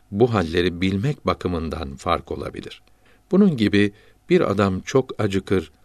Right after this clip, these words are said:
açlık dayanamayacak kadar artar, adam kıvranır durur. Bu sıkıntılara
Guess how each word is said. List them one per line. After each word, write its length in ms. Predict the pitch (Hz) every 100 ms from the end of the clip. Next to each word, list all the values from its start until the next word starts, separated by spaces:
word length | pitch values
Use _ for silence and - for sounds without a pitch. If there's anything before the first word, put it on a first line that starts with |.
| _ - _
açlık 500 | 101 110 - 127 -
dayanamayacak 720 | 95 90 87 113 139 87 90 -
kadar 340 | 92 90 87
artar, 500 | - 90 - 104 90 82 _ - _ -
adam 340 | 120 120 127 117
kıvranır 560 | - 160 95 87 120 85
durur. 320 | 85 - - _ _ _ - - -
Bu 80 | 208
sıkıntılara 760 | - - 113 104 101 95 95